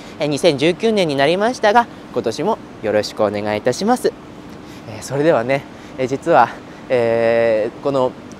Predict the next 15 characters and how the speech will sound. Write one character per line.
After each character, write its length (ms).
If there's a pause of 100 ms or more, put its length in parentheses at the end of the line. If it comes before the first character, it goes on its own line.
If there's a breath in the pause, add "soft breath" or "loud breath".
撮 260
影 400 (300)
本 120
番 120
直 260
前 120
に 120
ね、 100
雪 220
が 100
ち 120
ら 100
つ 140
い 60
て 220